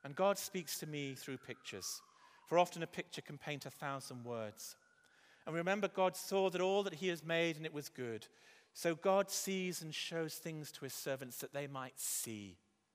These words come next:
And Peter has been traveling among the Jews. He's encouraging them, teaching them, healing them, all in the name of Jesus the Messiah. He has set, he's been set free himself from prison.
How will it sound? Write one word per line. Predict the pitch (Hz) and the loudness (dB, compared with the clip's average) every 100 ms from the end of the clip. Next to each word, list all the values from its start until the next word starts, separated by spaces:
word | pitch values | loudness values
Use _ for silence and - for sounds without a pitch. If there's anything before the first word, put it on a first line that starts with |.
| _ _ _ _ - - | _ _ _ _ -20 -8
And | 143 | -4
Peter | 147 226 233 | 0 0 0
has | - | -2
been | 208 | -4
traveling | 185 - 202 185 185 | -4 -2 0 0 -2
among | 180 175 165 | 0 0 -2
the | |
Jews. | 156 160 156 131 107 - - - - - | -4 -4 -2 -4 -6 -10 -12 -20 -20 0
He's | 185 | 0
encouraging | 175 170 - 208 202 170 151 127 | 0 -4 2 4 4 2 -4 -6
them, | 113 92 85 _ | -8 -10 -16 _
teaching | - 220 - - 147 | -2 -2 -2 -6 -6
them, | 117 90 - - - | -6 -8 -12 -20 -14
healing | - 214 196 143 | 2 2 2 0
them, | 110 101 - | -4 -8 0
all | 208 247 269 269 220 | 4 6 4 2 0
in | |
the | 214 | 0
name | 196 196 185 | 2 0 -2
of | |
Jesus | - 208 196 190 | -4 -2 -2 -2
the | - | -6
Messiah. | 165 147 - 135 113 104 _ - - - | -6 -6 -4 -2 -2 -6 _ -20 -20 4
He | 190 | 4
has | 180 | 6
set, | - - 226 220 - - - | 4 4 2 2 -2 -20 -4
he's | 196 185 | -2 0
been | 175 | 0
set | 160 175 - | 2 2 2
free | - 196 180 | 0 0 2
himself | 170 - - 214 190 - | -2 -4 2 4 4 -2
from | 180 165 | -8 -8
prison. | - 180 127 | -4 -4 -4